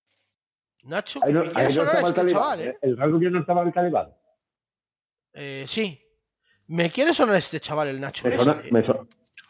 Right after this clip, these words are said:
Speaker 2: me sonaba.
Speaker 1: Por la cara, he visto la cara, tío, y me quiere sonar de, de algo, pero no sé de qué. Jugó en el Marbella, no sé, no sé. Me quiere sonar ese chaval, ¿eh?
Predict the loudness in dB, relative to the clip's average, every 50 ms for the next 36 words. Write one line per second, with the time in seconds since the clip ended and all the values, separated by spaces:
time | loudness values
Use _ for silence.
0 | _ _ _ _ -4 -4 -4 -2 0 0 2 2 2 0 0 -2 -2 2 2 2
1 | 2 2 0 0 -2 -4 0 0 0 0 0 -2 -2 -2 -2 -4 -6 -8 -6 -4
2 | -4 -4 -4 -6 -6 -4 -4 -2 0 0 0 0 0 -2 -2 -2 -2 -2 -2 -4
3 | -2 -2 -2 -2 -2 -4 -10 -10 -8 -8 -4 -4 -4 -2 -2 -2 -2 -2 -6 -10
4 | -14 _ _ _ _ _ _ _ _ _ _ _ _ _ -20 -20 _ _ _ _
5 | _ _ _ -14 -14 -14 -20 _ _ _ _ _ _ _ _ _ _ _ -20 -20
6 | -20 -20 _ _ _ _ _ _ _ _ _ _ -16 -8 -4 -2 -2 -2 -2 -2
7 | -2 -2 -4 -4 -4 -4 -6 -6 -6 -6 -6 -8 -8 -8 -10 -10 -10 -10 -10 -12
8 | -14 _ _ _ _ -16 -14 -14 -16 _ _ _ _ _ _ _ _ _ _ _
9 | _ _ _ _ -2 -2 0 4 4 4 4 4 2 2 2 0 0 -2 -6 -6
10 | -8 -8 -6 -6 -8 -8 -10 -14